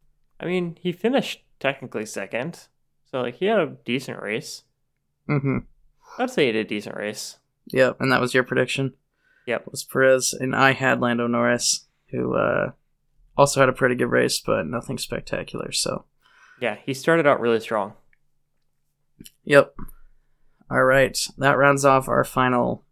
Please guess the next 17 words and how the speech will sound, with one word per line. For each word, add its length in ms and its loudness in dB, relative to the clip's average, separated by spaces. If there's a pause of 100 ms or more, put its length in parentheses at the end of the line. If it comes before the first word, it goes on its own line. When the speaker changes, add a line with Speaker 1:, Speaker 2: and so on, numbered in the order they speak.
(140)
Speaker 2:
predictions 640 0
summary 600 0
for 420 0
this 300 -2
year, 340 4 (500)
and 260 -2
we 120 0
will 420 0 (100)
compile 560 2
all 440 4
of 400 0 (220)
the 100 -2
beautiful 360 -4
data 260 0
together 640 -2
and 380 -2
have, 400 -2